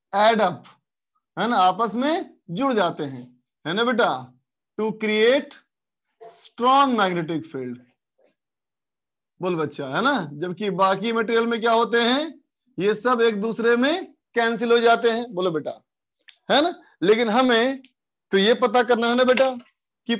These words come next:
permanent magnet से कितना magnetic field, बोलो, है ना? तो अब सोच के देखो, कोई परमानेंट magnet का material लोगे बेटा, तो उसमें तो बहुत सारे atom होंगे, बोलो, है ना बच्चा? जब बहुत सारे atom होंगे,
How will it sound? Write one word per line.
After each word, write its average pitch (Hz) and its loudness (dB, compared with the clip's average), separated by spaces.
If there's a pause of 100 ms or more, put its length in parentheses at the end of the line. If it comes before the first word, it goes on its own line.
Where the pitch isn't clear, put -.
permanent 240 0
magnet 240 2
से 254 -4
कितना 254 -2
magnetic 254 0
field, 262 -4
बोलो, 165 -4 (800)
है 220 2
ना? 311 -4 (380)
तो 233 0
अब 240 2
सोच 254 -2
के 262 0
देखो, 254 4
कोई 254 0
परमानेंट 247 0
magnet 240 0
का 262 2 (100)
material 240 2
लोगे 240 4
बेटा, 226 2 (580)
तो 240 -2
उसमें 226 -2
तो 247 2
बहुत 214 2
सारे 262 6
atom 262 2
होंगे, 262 -2 (440)
बोलो, 151 -6 (1120)
है 185 -2
ना 226 2
बच्चा? 262 2 (440)
जब 196 2
बहुत 247 2
सारे 262 6
atom 262 2
होंगे, 240 0